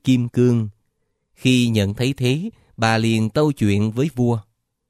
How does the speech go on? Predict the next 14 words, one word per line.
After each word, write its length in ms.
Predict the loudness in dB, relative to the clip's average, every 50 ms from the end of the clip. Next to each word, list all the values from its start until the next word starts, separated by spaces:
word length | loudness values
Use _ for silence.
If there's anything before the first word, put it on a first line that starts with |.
| _ _ _ _ _ _ _ _ _ -8
Ngài 340 | -4 -2 0 0 0 -2 -2
ra 220 | -2 -2 -2 0
lệnh 380 | 0 0 0 0 0 0 -2 -2
chăm 240 | -2 -2 -2 -2 -4
sóc 260 | -6 -6 -6 -6 -6 -8 -8 -6
thật 260 | -6 -6 -6 _ _
chu 220 | -4 -2 -2 0 0
đáo 340 | -2 -2 -2 -4 -6 -8 -8 -4
cho 120 | -4 -4
hài 260 | -2 -2 -2 -2 -2
nhi 360 | -2 -2 0 0 2 0 0 -2 _ _ _ _
sắp 220 | -8 -6 -6 -6 -6 _
chào 180 | -4 -2 -2 -2
đời, 280 | -2 -2 -2 -4 -6